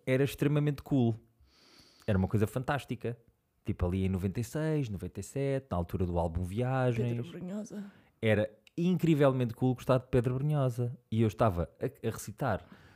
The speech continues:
Speaker 1: vá, aquela, o que é poesia, vamos chamar, eh, não dá, não dá, queres fazer amor comigo sem tirar o underbro. Ao que a Beatriz pergunta lá do fundo, "Underbro,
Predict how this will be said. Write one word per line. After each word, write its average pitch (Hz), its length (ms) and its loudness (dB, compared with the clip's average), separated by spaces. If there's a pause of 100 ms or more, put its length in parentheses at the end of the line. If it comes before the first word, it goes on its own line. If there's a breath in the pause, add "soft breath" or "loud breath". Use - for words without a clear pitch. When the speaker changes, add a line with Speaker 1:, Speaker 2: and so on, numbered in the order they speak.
(200 loud breath)
Speaker 1:
vá, 113 220 0 (360)
aquela, 151 480 0
o 104 200 -6 (240)
que - 100 -2
é - 40 4
poesia, 82 540 0
vamos 95 160 -4
chamar, 87 380 2
eh, 82 680 6 (360)
não 104 240 8
dá, 110 240 6
não 107 220 0
dá, 117 400 0 (500 soft breath)
queres - 180 -2
fazer 101 280 2
amor 104 180 2
comigo 120 340 -2
sem 123 140 2
tirar 120 320 6
o 117 100 6
underbro. 120 540 8 (260)
Ao 202 260 6
que 151 460 0 (520)
a 107 80 -4
Beatriz 120 500 -2
pergunta 127 400 -4
lá 110 140 2
do 107 100 -4
fundo, 85 420 -8 (140)
"Underbro, 147 800 4